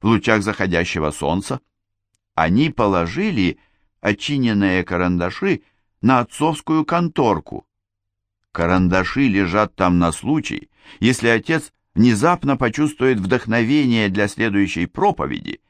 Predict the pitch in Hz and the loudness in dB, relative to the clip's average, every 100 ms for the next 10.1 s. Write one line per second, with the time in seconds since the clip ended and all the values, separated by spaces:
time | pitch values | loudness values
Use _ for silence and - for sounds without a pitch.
0 | _ - - 123 127 170 226 185 151 - | _ -20 -4 2 4 4 2 0 -2 -4
1 | 135 170 156 143 143 127 - 175 180 143 | -2 0 0 0 0 -2 -2 -4 -2 -2
2 | 135 139 143 147 151 151 185 - 85 78 | 0 -2 0 0 0 -2 -4 0 0 0
3 | - _ _ _ _ _ _ _ _ _ | -6 _ _ _ _ _ _ _ _ _
4 | - 123 98 95 - 87 85 80 90 - | 0 0 2 -2 0 0 2 2 2 -2
5 | _ _ 101 110 95 - 95 82 98 - | _ _ 0 0 0 -2 0 2 0 0
6 | 131 120 147 151 156 156 151 151 147 _ | -2 0 0 0 0 0 0 0 -4 _
7 | _ 127 120 117 135 - 117 - 123 113 | _ 0 0 2 0 0 -4 0 -2 -2
8 | - 117 80 _ _ _ - - 117 101 | -2 -2 -2 _ _ _ -14 -2 0 0
9 | 101 104 98 92 87 90 82 80 87 113 | 2 2 2 0 0 -2 0 2 0 -2